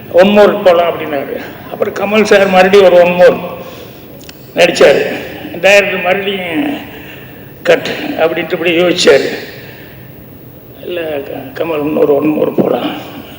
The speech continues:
அப்படின்னாரு. இப்ப என்ன பார்க்கறதையும் அது பார்த்துக்கிட்டே இருக்காரு கமல். ஏன்னா இந்த பையனை, பையனை திரும்பி திரும்பி பார்த்துட்டு இருக்காரு. அப்புறம் சொன்னாரு, "இல்லைங்க பாரதி, இன்னொரு டேக்" அவருக்கு க-, கிளியர் பண்ணிட்டாரு.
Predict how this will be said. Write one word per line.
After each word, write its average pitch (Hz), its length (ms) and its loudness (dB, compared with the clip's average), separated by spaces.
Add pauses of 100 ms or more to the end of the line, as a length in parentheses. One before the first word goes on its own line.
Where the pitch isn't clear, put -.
(160)
அப்படின்னாரு. 143 560 -2 (540)
இப்ப 190 140 -6
என்ன 190 300 2
பார்க்கறதையும் 208 720 2
அது 185 140 2
பார்த்துக்கிட்டே 180 460 2
இருக்காரு 156 320 4
கமல். 147 440 0 (720)
ஏன்னா 196 100 4
இந்த 208 240 0
பையனை, 208 300 2
பையனை 196 340 4
திரும்பி 196 260 2
திரும்பி 185 300 2
பார்த்துட்டு 160 260 0
இருக்காரு. 143 340 -6 (800)
அப்புறம் 190 500 -2
சொன்னாரு, 170 400 -4 (480)
"இல்லைங்க 151 400 -10
பாரதி, 165 560 -2 (360)
இன்னொரு 196 540 2
டேக்" 214 320 4
அவருக்கு 202 520 2
க-, 196 300 0 (180)
கிளியர் 233 320 2
பண்ணிட்டாரு. 190 480 0